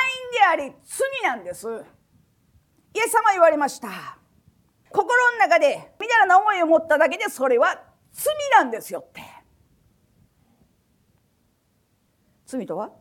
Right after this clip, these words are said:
正当な欲求を不当な方法で満たそうとすることだと理解していただけたでしょうか。だから、その欲求を正当な形で取り扱わなければ、また同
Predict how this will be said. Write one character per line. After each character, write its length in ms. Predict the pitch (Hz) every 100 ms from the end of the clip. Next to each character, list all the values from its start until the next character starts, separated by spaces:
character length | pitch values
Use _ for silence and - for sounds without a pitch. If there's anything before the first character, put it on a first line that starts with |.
| _ _ _ _ _ _ _ _ _
正 360 | - 240 202 196
当 200 | 226 226
な 120 | 175
欲 200 | 185 185
求 160 | - 196
を 320 | 240 - -
不 220 | _ -
当 360 | _ 330 370 370
な 160 | 320 208
方 340 | - 220 220
法 300 | 202 208 202
で 180 | 269 -
満 120 | 175 165
た 140 | 160
そ 240 | - 220
う 40 | 190
と 160 | 247
す 160 | 240 196
る 160 | 180 -
こ 160 | -
と 160 | - 143
だ 160 | -
と 320 | - 247 - _ _
理 120 | 202
解 320 | - 147 127
し 80 | _
て 120 | 233
い 60 | 180
た 100 | 175
だ 100 | 143
け 80 | _
た 140 | -
で 80 | _
し 100 | _
ょ 40 | _
う 40 |
か。 320 | _ - - _ _ _ _ _ _ _ _ _ _ _ _ _ _ _ _ _ _ _ _ _ _ _ _ _
だ 100 | 330
か 100 | 311
ら、 300 | 349 403 - _ _
そ 120 | -
の 80 | 254
欲 300 | 247 240 -
求 180 | 208 233
を 240 | 330 311
正 500 | - - 311 339 330
当 280 | - 427 427
な 180 | 381 269
形 520 | 302 311 311 302 302
で 140 | 330
取 300 | 311 262 262
り 60 | 262
扱 440 | 262 262 - - 277
わ 140 | 277
な 140 | 320 381
け 160 | 320
れ 100 | 277
ば、 200 | 262 302
ま 300 | 254 285 440
た 300 | 440 427 -
同 100 | 262